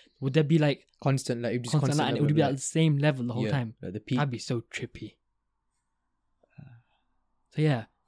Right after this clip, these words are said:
Speaker 1: being happy without being sad. But then what about a person that's just, you know, they've had a sick upbringing? I don't know. It's not a perfect world, like I said. But if a
Speaker 2: Yeah.
Speaker 1: person had, like, a, you know, a really good upbringing and they've never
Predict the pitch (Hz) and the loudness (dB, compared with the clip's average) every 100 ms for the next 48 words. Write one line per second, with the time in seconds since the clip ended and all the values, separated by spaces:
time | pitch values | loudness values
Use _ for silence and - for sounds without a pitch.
0 | _ _ _ 139 160 143 - 147 - 117 | _ _ _ 2 4 2 -2 -4 -4 -10
1 | 113 _ _ _ - 120 120 117 113 - | -10 _ _ _ -8 -6 -8 -10 -12 -14
2 | - _ _ 165 170 202 226 135 - 165 | -20 _ _ 2 4 4 0 -2 -2 -2
3 | 160 135 127 120 - _ - 131 120 _ | -2 -6 -6 -8 -14 _ -10 -10 -10 _
4 | _ 160 143 120 123 120 - 120 - - | _ -2 -2 -2 -6 -8 -10 -10 -12 -12
5 | - 139 - 131 131 123 156 160 131 113 | -6 -6 -4 -6 -6 -8 -2 0 -2 -4
6 | _ - 147 165 160 151 139 139 120 - | _ -4 0 0 0 0 0 0 -2 -8
7 | 107 127 110 _ _ _ - 113 104 151 | -8 -6 -6 _ _ _ -8 -6 -2 -2
8 | - 131 120 120 120 135 113 120 131 127 | -2 -8 -8 -8 -6 -4 -4 -2 -2 0
9 | 127 131 127 117 117 120 131 127 123 | -2 -4 -8 -6 -6 -6 -4 -4 -6